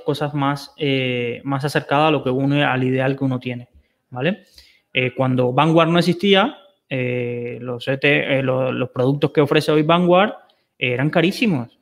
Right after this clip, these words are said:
y tuvo que llegar Vanguard a romper el, eso. ¿Pero qué, cuál es la diferencia con Vanguard? Que básicamente, eh, los dueños de Vanguard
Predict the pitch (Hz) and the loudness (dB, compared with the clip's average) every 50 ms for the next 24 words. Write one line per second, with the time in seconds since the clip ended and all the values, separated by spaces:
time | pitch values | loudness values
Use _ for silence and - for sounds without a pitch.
0 | _ _ - 135 127 - 127 131 - 147 139 143 143 147 147 143 147 151 160 180 | _ _ -10 -8 -4 -2 -2 0 2 2 2 4 2 2 2 0 0 2 2 2
1 | 180 180 175 160 151 139 127 - 135 135 143 160 - - 147 139 135 131 131 127 | 2 2 2 0 0 -2 0 0 0 0 0 -2 -4 -4 -4 -2 -2 -2 -2 -2
2 | 131 135 139 - 170 - - 127 120 - 147 151 151 - - _ _ _ _ - | -2 -4 -4 -6 -8 -6 -6 -6 -2 0 0 0 0 -2 -10 _ _ _ _ 0
3 | - 180 180 180 180 175 175 170 165 165 156 - 165 175 170 180 165 170 175 196 | 4 4 6 8 6 6 6 6 4 4 2 2 2 2 2 2 0 2 2 2
4 | 220 208 180 143 123 - - _ _ _ _ _ _ _ _ - 127 131 135 - | 0 2 0 -2 -2 -4 -8 _ _ _ _ _ _ _ _ -4 -2 -2 -2 -2
5 | 143 143 139 139 143 147 143 143 151 160 180 190 - - 151 131 127 123 123 120 | 0 0 0 2 0 0 0 2 2 2 2 0 -4 -8 -8 -6 -6 -6 -6 -4
6 | 120 131 135 139 139 135 139 139 139 143 147 165 170 156 | -4 -2 0 0 0 2 0 0 2 2 0 0 0 -4